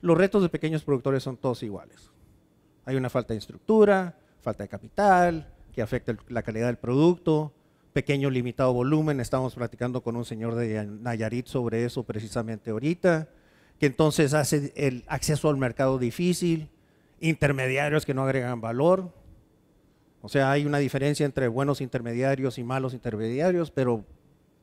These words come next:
hay que escoger los buenos, organización, estructura ambiental, social, y más que nada la adherencia a leyes y reglamentos.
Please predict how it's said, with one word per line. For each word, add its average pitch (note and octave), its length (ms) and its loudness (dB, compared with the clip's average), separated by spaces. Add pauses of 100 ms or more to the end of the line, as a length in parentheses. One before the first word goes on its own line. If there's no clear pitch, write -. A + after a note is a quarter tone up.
hay C3+ 120 -2
que - 80 -4
escoger C3 300 -4
los B2 140 -4
buenos, F#3 500 0 (240)
organización, C3+ 640 -2
estructura C3 480 -2
ambiental, C3 600 -2 (640)
social, G3 640 0 (480)
y F#3 340 6
más E3 200 2
que F#3+ 100 4
nada G#3 300 4
la D#3+ 80 2
adherencia E3+ 640 2
a D#3 60 2
leyes D3 320 0
y E3+ 40 2
reglamentos. D#3 840 -2